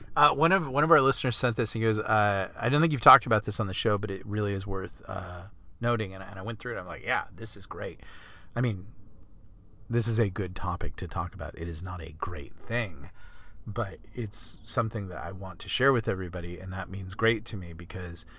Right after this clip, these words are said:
there's so little actual information being shared. We're just te-, being told how, like, racism is the greatest scourge ever, and S U Vs attack Christmas parades, and you're all, uh, you know, here's another thing that's pissing me off.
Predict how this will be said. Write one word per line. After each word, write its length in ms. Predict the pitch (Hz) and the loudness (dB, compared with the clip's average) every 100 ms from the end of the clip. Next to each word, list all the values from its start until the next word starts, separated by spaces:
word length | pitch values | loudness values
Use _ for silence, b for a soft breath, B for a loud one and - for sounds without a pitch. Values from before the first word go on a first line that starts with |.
| B B - | B B -6
there's 180 | 110 - | -2 0
so 240 | - 117 | 4 4
little 340 | 113 110 101 - | 4 2 0 6
actual 520 | 107 127 - 113 101 | 10 10 6 0 0
information 580 | 98 95 101 90 - 98 | -2 -4 -4 -4 -4 -4
being 240 | 87 82 | -4 -6
shared. 460 | 87 - 87 82 80 B B B - | -6 -4 -4 -4 -8 B B B 0
We're 100 | 120 | 2
just 240 | 113 - | 2 0
te-, 140 | - 120 | 0 0
being 300 | 110 110 104 | 2 2 2
told 280 | - 104 95 | 2 2 4
how, 220 | 113 98 | 4 2
like, 240 | 92 90 | 2 -4
racism 640 | 95 104 113 110 107 101 95 | 0 2 4 2 -2 -2 -4
is 100 | 82 | -6
the 80 | |
greatest 380 | 92 101 95 90 | -4 -2 -2 -4
scourge 320 | - 107 90 | -4 -4 -4
ever, 420 | 92 117 113 101 98 B B B | 0 2 4 2 0 B B B
and 240 | - 117 110 - | -2 0 0 2
S 240 | 135 - | 4 4
U 100 | 123 | 2
Vs 400 | 107 117 113 101 | 4 4 4 2
attack 380 | 101 - 98 - | 2 4 4 4
Christmas 420 | - 143 - 104 | 2 2 0 -6
parades, 720 | - 104 95 92 90 87 104 - | -4 -4 -2 -2 -4 -6 -10 -8
and 480 | 107 101 98 92 92 b b b b | -6 -4 -6 -10 -12 b b b b
you're 280 | - 113 117 | -8 -4 -2
all, 320 | - 113 120 113 | 0 2 2 4
uh, 80 | 147 | 2
you 200 | 131 147 | 4 10
know, 120 | 202 | 12
here's 180 | 185 208 | 12 12
another 240 | 202 202 | 12 12
thing 220 | 196 175 139 | 12 10 8
that's 120 | - | 8
pissing 360 | - 131 127 | 10 10 8
me 160 | 113 104 | 4 2
off. 480 | 92 - - - | 0 -4 -6 -12